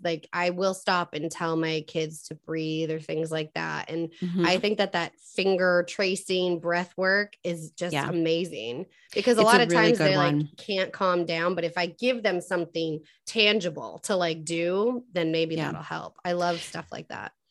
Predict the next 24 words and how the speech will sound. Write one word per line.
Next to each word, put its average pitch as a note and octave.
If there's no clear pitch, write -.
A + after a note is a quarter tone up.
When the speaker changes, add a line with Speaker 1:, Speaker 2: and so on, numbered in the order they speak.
Speaker 2:
So -
that's G#3+
a A3
really G3
good G3
one. G#3
And G3+
I F#3
love F3
it. A3+
I, F3+
I G3+
had G3
posted C4
a D4+
reel G#3
on G#3
this F#3
not F3
that D3+
long E3+
ago, E3
and E3
it, -